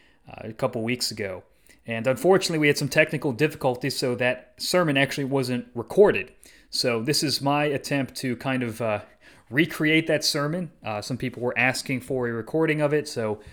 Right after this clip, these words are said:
hopefully this will suffice for the moment. But obviously, because it's just me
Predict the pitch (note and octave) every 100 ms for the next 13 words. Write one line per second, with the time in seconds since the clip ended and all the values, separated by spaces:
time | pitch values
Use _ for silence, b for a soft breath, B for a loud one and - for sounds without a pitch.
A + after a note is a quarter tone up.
0 | B - C#3+ - B2+ A2+ A#2 B2 A2+ -
1 | b b - C3+ - C#3+ C3+ - C3 C3
2 | E3 F3+ F#3 - _ _ - A#2+ D#3+ G#3
3 | G#3 F3 E3 E3 D3 C3 C#3 C3+ D3 D3
4 | D3+ C#3